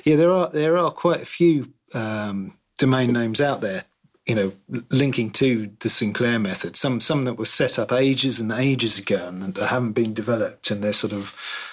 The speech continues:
lacking information, really. So, uh, hopefully the, um, the sinclair method dot com site that I've, I've done, um, is all the information in it, it either comes from Doctor David Sinclair or from,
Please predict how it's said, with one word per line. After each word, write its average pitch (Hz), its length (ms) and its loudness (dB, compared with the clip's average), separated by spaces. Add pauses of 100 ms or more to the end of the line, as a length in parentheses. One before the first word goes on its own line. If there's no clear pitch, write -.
(100)
lacking 123 420 0
information, 117 720 -2
really. 90 380 -10
So, 101 580 -4
uh, 101 160 -4 (680)
hopefully 123 440 0
the, 113 340 -6
um, 107 500 -6 (100)
the 117 100 0
sinclair 117 420 0
method 104 460 -4 (220)
dot 107 220 0
com 117 220 0
site 104 300 -2
that 95 100 -6
I've, 98 280 -6
I've 107 140 -4
done, 101 400 -2 (100)
um, 104 340 -2 (160)
is 151 160 2
all 160 180 2
the 151 120 2
information 131 800 -2
in 139 120 0
it, 110 220 -4
it 120 240 -4
either 123 200 0
comes 123 320 -2
from 110 160 -2
Doctor 127 320 0
David 113 380 0
Sinclair 101 680 0 (380)
or 127 220 4
from, 104 540 -2